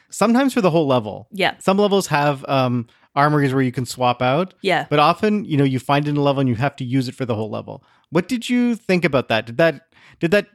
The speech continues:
Speaker 1: encourage experimentation, or does it just frustrate you? Like, I understand the reason for putting that in the game.
Speaker 2: Yeah.
Speaker 1: Right? 'Cause it, it does force you to at least play for a few minutes with every weapon.
Speaker 2: Try it.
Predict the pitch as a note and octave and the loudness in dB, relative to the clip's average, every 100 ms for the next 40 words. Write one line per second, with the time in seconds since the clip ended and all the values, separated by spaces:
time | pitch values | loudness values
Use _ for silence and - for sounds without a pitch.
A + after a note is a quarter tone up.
0 | - D3+ F3 G#3+ G3+ - G3+ E3+ E3 B2+ | -2 -2 2 2 0 0 0 2 0 0
1 | E3 C#3+ B2 C3+ - C3 - A#2 G#2+ G#2+ | 0 -2 -2 -6 -2 -2 -2 -6 -6 -10
2 | C#3+ D3+ F3 G3+ G#3+ - D#3+ D3+ D3 C3+ | -4 0 2 2 -2 -2 0 0 -2 -4
3 | _ _ - C#3+ D3 D#3 D#3 C#3 C3+ - | _ _ 0 2 4 2 2 0 -2 0
4 | F3 E3 C3 G#2+ G#2+ G#2+ G#2+ G#2 - F#3 | 0 2 0 -2 -6 -8 -10 -12 -6 -6
5 | - - C3+ D3+ C#3+ D3+ C3 D3+ C#3+ - | -6 -4 0 2 2 2 2 2 0 0
6 | C#3+ B2+ C#3 B2+ C3+ C3+ C3+ D3 - D3 | 0 2 -2 -4 -2 -2 0 -4 -4 0
7 | C3 C3 B2 - C3 A#2+ A#2+ B2 A#2+ _ | 2 2 -2 -2 -2 2 0 -2 -8 _
8 | C#3+ D3 C3+ B2 C3 B2+ C#3 A2+ A#2 A2 | 0 2 2 0 -2 -4 -2 -2 0 -2
9 | - A2 - G4 G#3+ - | -4 -10 -6 -2 -2 -4